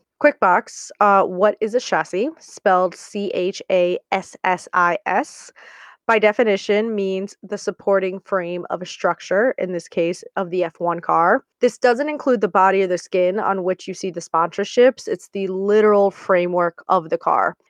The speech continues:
And Formula One dot com explains it's the main part of a racing car to which the engine and suspension are attached.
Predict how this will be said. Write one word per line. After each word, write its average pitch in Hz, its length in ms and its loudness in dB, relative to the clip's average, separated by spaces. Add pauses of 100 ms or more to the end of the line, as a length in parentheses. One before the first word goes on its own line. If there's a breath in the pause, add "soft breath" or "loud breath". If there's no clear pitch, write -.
(100)
And 240 360 0
Formula 202 420 -2
One 202 160 2
dot 240 160 0
com 180 260 0
explains 185 720 -2
it's - 200 -10
the 185 100 -4
main 185 400 -2
part 180 420 0
of 180 140 -6
a 180 40 -2
racing 220 360 0
car 170 320 0 (340 loud breath)
to 226 160 0
which 196 480 -2
the 208 180 -4
engine 185 400 -2
and 175 240 -10
suspension 180 600 -6
are 170 240 0
attached. - 640 -4